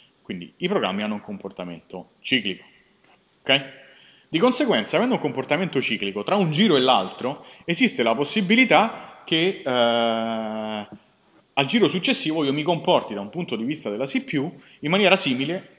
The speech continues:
a quanto fatto nel giro precedente. È chiaro che, eh, l'approccio shortest job first, quindi l'approccio che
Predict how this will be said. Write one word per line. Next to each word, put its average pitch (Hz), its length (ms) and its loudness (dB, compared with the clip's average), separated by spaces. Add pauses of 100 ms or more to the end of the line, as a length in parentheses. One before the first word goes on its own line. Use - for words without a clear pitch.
a 147 100 0
quanto 156 320 0
fatto - 280 -4
nel 127 140 0
giro 113 220 -6
precedente. 104 640 -4 (1400)
È 151 160 -4
chiaro 113 460 4
che, 113 340 2 (380)
eh, 107 840 0 (420)
l'approccio 139 640 2
shortest 156 460 -2
job 123 220 -2
first, - 440 -4
quindi 104 160 -6
l'approccio 104 540 -2
che 113 340 0